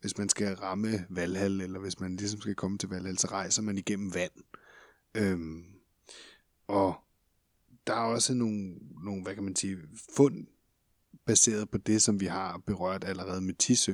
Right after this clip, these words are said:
ikke? Altså at, øh, nogle kultsteder, for eksempel Tisø,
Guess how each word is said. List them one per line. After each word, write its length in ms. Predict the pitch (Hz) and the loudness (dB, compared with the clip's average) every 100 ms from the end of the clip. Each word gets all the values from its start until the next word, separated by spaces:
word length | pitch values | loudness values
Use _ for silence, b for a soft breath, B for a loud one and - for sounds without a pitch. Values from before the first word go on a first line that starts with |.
| 87 104 | -2 -6
ikke? 80 | - B B B B - | -8 B B B B 0
Altså 340 | 98 98 98 | 2 2 0
at, 320 | - 92 - - _ _ b b b - - | -2 -4 -4 -10 _ _ b b b -20 -8
øh, 200 | 98 87 | -2 0
nogle 180 | 90 92 | 0 -2
kultsteder, 1160 | - - 156 - - - - - - 104 92 82 | 2 8 8 6 -6 -16 0 4 6 6 6 4
for 140 | - | 0
eksempel 400 | 98 - 113 104 | 2 4 2 0
Tisø, 420 | - 151 147 120 | 2 6 6 6